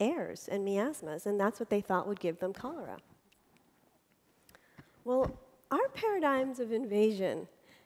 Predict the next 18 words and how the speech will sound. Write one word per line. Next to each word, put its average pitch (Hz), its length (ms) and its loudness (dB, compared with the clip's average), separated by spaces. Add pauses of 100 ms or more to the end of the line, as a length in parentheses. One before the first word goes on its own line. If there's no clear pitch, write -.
(420)
they 330 180 8
shape 381 300 0
our 208 180 6
responses 180 720 -2
too. 151 340 -6 (680)
Because 254 260 0
what 294 140 0
do 330 100 -6
you 311 80 0
do 247 280 -4 (520)
when 233 240 8
you're 220 340 4
under 240 260 0
attack - 640 -4 (280)
by 190 140 6
an 185 100 4
invading 185 420 4
army? 170 380 -2